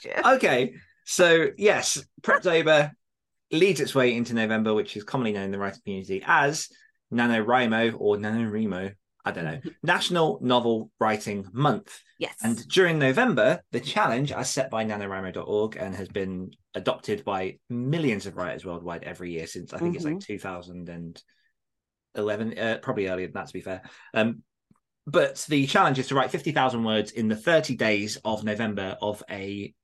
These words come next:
Speaker 2: preferably first draft of a book.
Speaker 1: Yes.
Speaker 2: And the reason that it's such a well-adopted challenge is because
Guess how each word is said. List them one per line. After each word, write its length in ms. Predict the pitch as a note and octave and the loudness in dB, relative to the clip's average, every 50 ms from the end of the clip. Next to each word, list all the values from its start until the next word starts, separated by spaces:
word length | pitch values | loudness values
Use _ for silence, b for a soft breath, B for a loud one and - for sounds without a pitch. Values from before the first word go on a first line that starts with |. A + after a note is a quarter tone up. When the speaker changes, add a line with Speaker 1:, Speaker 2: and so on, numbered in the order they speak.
| _ _ | _ _
Speaker 2:
preferably 300 | - G3+ G#3 D#3+ A#2+ A2 | -2 0 0 0 -2 -4
first 300 | G#2+ - B2 G#2+ G#2 - | -2 0 0 -2 0 -2
draft 260 | - A#2 G2+ G2 - | -4 -4 -6 -6 -10
of 100 | - - | -12 -14
a 60 | G2 F2+ | -14 -14
book. 260 | - - _ - - B B B B B B B | -16 -16 _ -16 -16 B B B B B B B
Speaker 1:
Yes. 240 | B C#3+ - - - - - | B -12 -12 -12 -8 -2 0
Speaker 2:
And 440 | B2+ B2+ B2+ B2 B2 B2 A#2+ A#2 - - _ _ _ _ _ _ | 2 2 4 4 4 4 2 2 -2 -8 _ _ _ _ _ _
the 180 | C#3 C#3 D3+ C#3 | -4 0 0 2
reason 720 | C3 D#3 G3 A3 A3 G#3 F3+ E3 D3+ C#3+ C#3 C3+ B2 - - | 2 2 2 2 2 4 4 4 6 6 4 2 0 -2 -4
that 240 | - C3 B2 A2+ - - | -2 -2 0 0 -2 -4
it's 200 | A#2 - - - | -6 -6 -6 -6
such 360 | - - D3 - - - - - - | -2 -2 -2 -2 -2 -6 -6 -4 -2
a 160 | A#2 A#2 A#2 | 0 0 0
well-adopted 520 | A2 A#2 A#2+ A2+ A2 - - - - G2+ | 2 2 0 0 -2 -4 -8 -10 -12 -12
challenge 560 | - - D#3 E3 C3 G2 F2 F2 F#2 F#2+ - - - | -4 -2 0 0 0 -2 -4 -6 -8 -10 -10 -10 -12
is 100 | A2 G#2+ | -10 -8
because 600 | - A#2 G#2+ - A#2+ A2+ G#2+ G2+ F#2 - - - | -8 -8 -6 -4 -4 -4 -4 -4 -8 -10 -12 -14